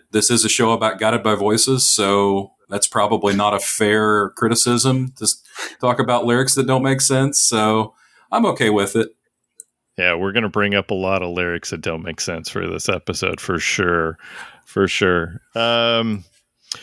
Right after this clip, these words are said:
Speaker 2: so, so we've been, we've been trying to figure out a way to retire th-, the Toto question.
Speaker 1: Mm-hmm.
Speaker 2: And so we, we kind of flirted around that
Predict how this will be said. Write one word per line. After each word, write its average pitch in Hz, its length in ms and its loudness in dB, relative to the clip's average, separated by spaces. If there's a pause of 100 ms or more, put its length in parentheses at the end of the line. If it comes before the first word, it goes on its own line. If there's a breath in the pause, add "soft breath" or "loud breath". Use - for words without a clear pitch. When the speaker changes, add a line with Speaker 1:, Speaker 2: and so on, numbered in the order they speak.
(140 loud breath)
Speaker 2:
so, 156 380 -2
so 143 220 0
we've 147 260 0
been, 139 220 2 (100)
we've 135 220 2
been 139 120 0
trying 165 280 0
to 156 60 0
figure 135 380 0
out 123 160 4
a 120 60 4
way 113 380 4
to - 180 -4
retire 104 680 2
th-, 92 180 -12 (140)
the 101 240 -2
Toto 95 720 0 (220)
question. 85 680 -4 (100)
Speaker 1:
Mm-hmm. 143 260 2 (260)
Speaker 2:
And - 180 -2
so 107 240 0
we, 104 180 2
we 104 200 -4
kind 117 280 -2
of 120 60 2
flirted 117 480 -2
around 107 720 2
that 95 180 0